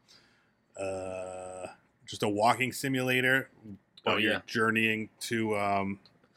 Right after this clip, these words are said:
Speaker 1: you know,
Speaker 2: Coffee
Speaker 1: uh,
Speaker 2: Talk, Middle Earth.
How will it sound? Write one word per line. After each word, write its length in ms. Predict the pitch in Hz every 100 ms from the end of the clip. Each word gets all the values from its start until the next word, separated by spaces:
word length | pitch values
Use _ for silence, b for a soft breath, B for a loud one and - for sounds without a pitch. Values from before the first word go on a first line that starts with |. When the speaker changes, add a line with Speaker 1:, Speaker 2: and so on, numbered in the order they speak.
| 104
Speaker 1:
you 180 | 101 92
know, 260 | 92 101 _ _ _ _ _ _ -
Speaker 2:
Coffee 300 | 185 165 110
Speaker 1:
uh, 40 |
Speaker 2:
Talk, 300 | 117 101 -
Middle 240 | 131 156 135
Earth. 320 | 95 -